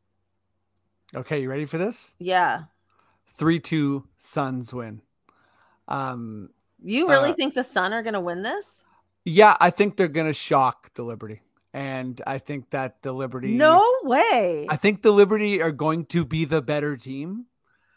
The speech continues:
Speaker 1: And there's just gonna be, I just don't know. I don't know why. I just feel like there's drama here. And I feel like the Sun, uh, are battle tested. And, um, you know, when we, when we had LaChina on, LaChina talked about the Mystic and the Sun,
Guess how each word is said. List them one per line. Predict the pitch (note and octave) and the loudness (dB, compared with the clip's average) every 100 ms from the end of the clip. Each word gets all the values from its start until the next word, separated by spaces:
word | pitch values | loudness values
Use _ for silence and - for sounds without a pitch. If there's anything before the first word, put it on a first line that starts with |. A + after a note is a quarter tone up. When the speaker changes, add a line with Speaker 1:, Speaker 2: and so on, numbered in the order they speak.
| _ _ E3 | _ _ -8
Speaker 1:
And | E3 D#3 D3+ C#3+ C3 C3+ | -6 -6 -10 -12 -14 -12
there's | C#3+ D#3+ C3+ | -8 -8 -6
just | D#3+ - | -10 -4
gonna | E3+ E3 | -2 -2
be, | C#3+ D#3 D#3 | -2 -4 -2
I | D#3 D#3 | 0 0
just | F3 G#3 G3 | 0 0 2
don't | G3 G3+ | 2 0
know. | G3 E3 | -2 0
I | D3+ | -2
don't | F3+ A3+ B3+ | -2 -6 -6
know | B3 | -6
why. | F3 C3+ D3+ F3 | -6 -8 -8 -6
I | D#3+ | -6
just | E3+ G#3+ | -8 -10
feel | - G#3 | -4 -4
like | C4+ | -4
there's | A#3 A#3 A#2+ | -8 -8 -10
drama | A#2 C#3+ C3+ C3+ A2+ G#2 G#2+ | -6 -4 -4 -6 -10 -12 -16
here. | _ C#3 A2+ E2+ - _ _ _ _ - | _ -14 -14 -14 -20 _ _ _ _ -10
And | E3 D#3+ D3+ | -6 -4 -4
I | D3 | -6
feel | F#3 E3+ | -2 -2
like | - | -4
the | D#3+ | -10
Sun, | - E3+ D3+ D3 C#3 - _ _ _ - _ - | -4 -4 -4 -6 -10 -14 _ _ _ -20 _ -12
uh, | C#3 C3 C3 - | -8 -6 -8 -6
are | D3 A#2+ - | -8 -8 -4
battle | C#3+ D3+ C#3+ | -2 0 -2
tested. | - A#2+ - - A2 A#2 - | -8 -14 -14 -18 -18 -18 -18
And, | B2 A#2+ A2+ A2 A2 G#2+ - | -16 -14 -14 -16 -18 -18 -14
um, | B2 A#2 A2 G#2+ A2 A#2+ _ _ _ - | -12 -12 -12 -14 -16 -20 _ _ _ -6
you | D#3 | 0
know, | D#3+ | 0
when | D3+ D3+ | 2 2
we, | E3 E3+ | 2 2
when | D#3+ C#3+ | 0 -2
we | F3+ | 0
had | F#3+ | 0
LaChina | E3 E3+ E3 E3+ D#3 | 0 -2 0 0 0
on, | B2+ C3 B2 | -2 -6 -10
LaChina | C3+ - D3 C3 | -12 -8 -10 -6
talked | C#3+ C3+ | -6 -6
about | C3 B2+ | -8 -10
the | B2+ | -10
Mystic | B2+ - B2 - | -12 -10 -12 -10
and | C3+ | -10
the | C#3 | -8
Sun, | - F#3+ D#3 C#3 | -2 -2 -2 -6